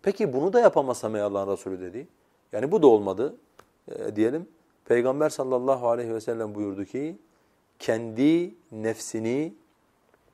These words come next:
insanlara zarar vermekten alıkoy. Bu kendi nefsine yapacağın bir sadakadır." Yani hiçbir şey yapamıyorsan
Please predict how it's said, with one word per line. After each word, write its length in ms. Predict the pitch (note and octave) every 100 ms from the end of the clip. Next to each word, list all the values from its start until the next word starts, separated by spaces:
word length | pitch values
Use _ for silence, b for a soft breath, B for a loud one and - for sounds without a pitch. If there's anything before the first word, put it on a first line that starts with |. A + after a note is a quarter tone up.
| _ _ -
insanlara 840 | A2+ G#2+ - A2 G#2+ A2 C3+ D3
zarar 460 | A2+ G#2 A2+ B2+ A2
vermekten 520 | G#2+ G#2 G2+ - G2 -
alıkoy. 500 | A2 C3+ - D#3+ F3 - b b b -
Bu 320 | G#2+ D3+ D#3+
kendi 340 | - A#2+ C#3
nefsine 320 | B2+ - B2 B2+
yapacağın 440 | A2 G#2 A2 B2
bir 60 | A#2
sadakadır." 640 | G2+ F2+ - F2 - _ _ _ _ _
Yani 220 | A3 D3+
hiçbir 300 | A#2+ F#3 -
şey 140 | G3 D3+
yapamıyorsan 640 | C#3 G3 G3+ C#3 -